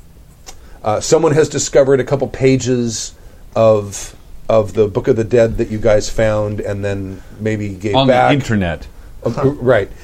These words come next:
Speaker 1: And, and, and, and, and, and someone might cause problems with that. So I'll come up with three or four things that might happen in the session.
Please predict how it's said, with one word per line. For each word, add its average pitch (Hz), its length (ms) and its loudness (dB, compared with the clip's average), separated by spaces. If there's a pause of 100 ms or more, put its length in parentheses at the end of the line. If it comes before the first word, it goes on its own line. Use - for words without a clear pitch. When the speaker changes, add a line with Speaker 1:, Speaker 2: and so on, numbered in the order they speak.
(260)
Speaker 1:
And, 123 340 4 (1080)
and, 131 200 4
and, 135 200 0 (100)
and, 139 180 2 (240)
and, 135 300 0
and 139 180 2
someone 175 340 4
might 135 180 2
cause 127 240 2
problems 110 580 0
with 95 180 -6
that. - 220 -14 (280)
So - 160 4
I'll 180 60 4
come 226 200 2
up 240 100 2
with 202 120 -2
three 170 240 0
or 160 100 0
four 143 260 2
things 127 560 2
that - 180 -10
might 120 280 -4
happen 104 320 -10
in 95 80 -12
the 92 80 -14
session. - 340 -12